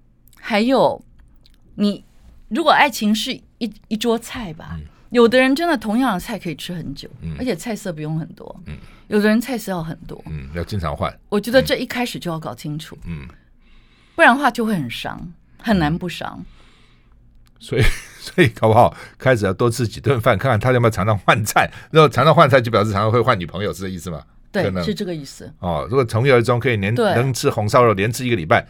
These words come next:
Speaker 2: 就比较好，
Speaker 1: 对，
Speaker 2: 这样。
Speaker 1: 因为我觉得很多感情，
Speaker 2: 个性，嗯。
Speaker 1: 对，因为
Speaker 2: 从细节看，小事情看。
Speaker 1: 对，对，您刚刚在问到现在年轻人，
Speaker 2: 嗯。
Speaker 1: 现在年轻人因为不太敢爱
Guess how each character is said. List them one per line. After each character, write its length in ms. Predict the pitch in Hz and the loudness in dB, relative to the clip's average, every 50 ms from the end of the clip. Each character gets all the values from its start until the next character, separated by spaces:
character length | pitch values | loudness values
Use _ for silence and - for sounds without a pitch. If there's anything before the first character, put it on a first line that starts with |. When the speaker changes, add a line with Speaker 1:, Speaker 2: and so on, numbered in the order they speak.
| - - _ _ | -14 -20 _ _
Speaker 2:
就 100 | - 104 | -6 -6
比 160 | 80 82 80 | -6 -6 -4
较 140 | 85 95 82 | -4 -4 -4
好， 160 | 73 71 - | -4 -6 -4
Speaker 1:
对， 120 | - - | -4 -4
Speaker 2:
这 60 | - | -4
样。 100 | 76 73 - - | -4 -12 -12 -8
Speaker 1:
因 40 | |
为 120 | 508 571 453 | -6 -4 -4
我 80 | 269 | -4
觉 140 | - 247 269 | -4 -4 -4
得 80 | 277 320 | -6 -4
很 180 | 311 277 214 | -4 -2 -2
多 140 | 214 277 330 | -2 -4 -6
感 140 | 330 - 214 | -6 -4 0
情， 80 | 170 139 | 0 0
Speaker 2:
个 20 | |
性， 300 | 117 - 117 95 208 214 - _ _ - _ _ | 0 0 -4 -4 -6 -8 -14 _ _ -20 _ _
嗯。 100 | - 80 80 | -18 -12 -6
Speaker 1:
对， 280 | - 381 262 131 - - _ _ - _ _ - | -4 -2 -2 -4 -6 -12 _ _ -20 _ _ -8
因 80 | - 113 | -4 -4
为 60 | - | -4
Speaker 2:
从 80 | - - | -4 -6
细 360 | - - - - - - 180 131 | -12 -16 -16 -12 -8 -6 -6 -6
节 200 | 110 90 82 80 | -4 -6 -8 -6
看， 200 | - 107 92 76 - | -6 -6 -8 -8 -8
小 180 | - - 85 - | -6 -4 -2 -2
事 140 | 226 156 123 | -2 -2 -4
情 160 | 104 92 80 | -6 -8 -8
看。 200 | 78 92 82 - - | -8 -8 -8 -10 -8
Speaker 1:
对， 140 | - 262 214 | -8 -6 -4
对， 40 | 196 | -2
您 120 | 247 311 | -4 -4
刚 100 | 381 415 | -4 -4
刚 200 | 453 494 494 480 | -6 -6 -6 -4
在 60 | 427 359 | -4 -2
问 140 | 339 330 311 | -2 -2 -2
到 120 | 311 285 | -2 -2
现 140 | 277 277 285 | -2 0 0
在 80 | 247 208 | 0 0
年 160 | 175 160 170 | 0 0 -2
轻 160 | 165 - 202 | -2 -2 -4
人， 120 | 170 151 - | -2 -2 -2
Speaker 2:
嗯。 20 | |
Speaker 1:
现 120 | - 202 208 | -2 -2 -2
在 60 | 208 | 0
年 120 | 254 220 | 0 0
轻 140 | 240 - 277 | 2 0 0
人 80 | 233 220 | 0 2
因 80 | 240 | 0
为 60 | 247 | 0
不 120 | 208 - 185 | -2 -4 -6
太 160 | - 233 196 | -6 -6 -4
敢 160 | - - 101 - | -4 -4 -6 -4
爱 300 | - - 147 90 - | -4 -4 -4 -4 -6